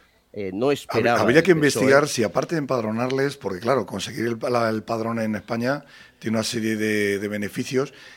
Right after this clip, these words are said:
Speaker 2: que yo creo que está limitado. O sea, el número de metros cuadrados de cada casa, yo que soy alcalde muchos años, eso lo llevaba a rajatabla porque no quería pisos patera.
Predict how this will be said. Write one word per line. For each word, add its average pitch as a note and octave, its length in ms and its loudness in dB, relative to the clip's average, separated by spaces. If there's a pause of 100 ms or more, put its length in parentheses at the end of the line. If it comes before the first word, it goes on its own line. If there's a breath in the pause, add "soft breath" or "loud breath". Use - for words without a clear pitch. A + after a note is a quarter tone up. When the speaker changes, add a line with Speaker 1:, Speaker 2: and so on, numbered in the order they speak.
(140 loud breath)
Speaker 2:
que B2 160 -6
yo A#2+ 160 6
creo C#3 360 4
que D3+ 440 0
está A2+ 300 -6
limitado. A#2 520 2
O G#2+ 60 -2
sea, - 160 -6
el F#2+ 100 -6
número A#2+ 240 -2
de A#2 80 -2
metros A#2+ 260 -6
cuadrados A#2+ 300 -2
de A2+ 60 -8
cada A#2 180 -2
casa, D3 380 -8 (440 soft breath)
yo A3 180 0
que - 80 -6
soy A#2+ 140 -2
alcalde A#2 240 0
muchos A#2 260 -4
años, C#3+ 300 -2 (280 loud breath)
eso A#2 200 -4
lo A#2+ 80 2
llevaba A#2+ 280 4
a A#2+ 40 2
rajatabla B2+ 480 2
porque A#2+ 180 -2
no G#2+ 100 -2
quería B2 240 0
pisos A2 240 -6
patera. A2 480 0